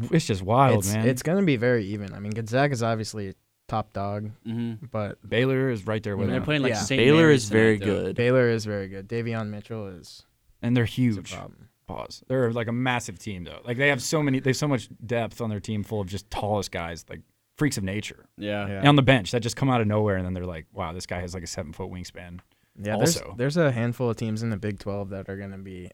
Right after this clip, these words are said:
Speaker 2: uh, forces to be reckoned with.
Speaker 1: Yeah.
Speaker 2: Come March, like, Oklahoma's pretty good. They've been a big upset team lately, and
Speaker 4: Texas.
Speaker 2: Texas,
Speaker 1: Yeah.
Speaker 2: Kansas
Speaker 3: Texas is for
Speaker 2: will
Speaker 3: real.
Speaker 2: probably make it still, I think. They're, I
Speaker 1: Greg
Speaker 2: think
Speaker 1: Brown
Speaker 2: they're
Speaker 1: is for real.
Speaker 3: Greg Brown
Speaker 1: Man,
Speaker 3: is
Speaker 1: I
Speaker 3: so
Speaker 1: wish he
Speaker 2: Texas
Speaker 1: was
Speaker 2: Tech, West Virginia, like,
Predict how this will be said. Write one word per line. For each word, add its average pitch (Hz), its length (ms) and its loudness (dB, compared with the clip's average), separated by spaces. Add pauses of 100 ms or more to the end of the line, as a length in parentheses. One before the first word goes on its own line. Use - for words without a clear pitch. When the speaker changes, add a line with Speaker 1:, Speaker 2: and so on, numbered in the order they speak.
Speaker 2:
uh, 92 340 -8 (420)
forces 117 460 -2
to 110 120 -8
be 98 140 -14
reckoned 104 360 -8
with. 120 380 -4 (360)
Speaker 1:
Yeah. 113 240 -8 (240)
Speaker 2:
Come 123 160 -2
March, 113 340 -4
like, 92 180 -8
Oklahoma's 120 640 -2
pretty 127 320 -4
good. 120 420 0
They've 110 180 -6
been 113 160 -4
a 104 40 -4
big 107 200 -8
upset 110 380 -8
team 107 240 -10
lately, 107 360 -6
and 95 140 -6
Speaker 4:
Texas. 110 560 2
Speaker 2:
Texas, - 260 -4 (240)
Speaker 1:
Yeah. 104 320 -4
Speaker 2:
Kansas 117 440 -4
Speaker 3:
Texas 139 280 0
is 135 120 -10
for 120 80 -2
Speaker 2:
will 117 60 -2
Speaker 3:
real. 127 200 -8
Speaker 2:
probably 127 540 0
make 147 360 -6
it 151 140 -6
still, 151 320 -6
I 147 40 -4
think. 147 280 -10
They're, 113 100 -2
I 120 40 4
Speaker 1:
Greg 127 120 4
Speaker 2:
think 127 60 -2
Speaker 1:
Brown 120 300 4
Speaker 2:
they're 98 60 2
Speaker 1:
is - 80 -10
for 95 160 -4
real. 90 340 -2
Speaker 3:
Greg 107 220 -4
Brown 101 260 -2
Speaker 1:
Man, 135 180 6
Speaker 3:
is 131 40 6
Speaker 1:
I 120 40 6
Speaker 3:
so 110 40 4
Speaker 1:
wish 117 120 2
he 120 60 2
Speaker 2:
Texas 113 140 2
Speaker 1:
was 104 140 0
Speaker 2:
Tech, 113 360 -2
West 110 180 -4
Virginia, 104 600 -8
like, - 200 -18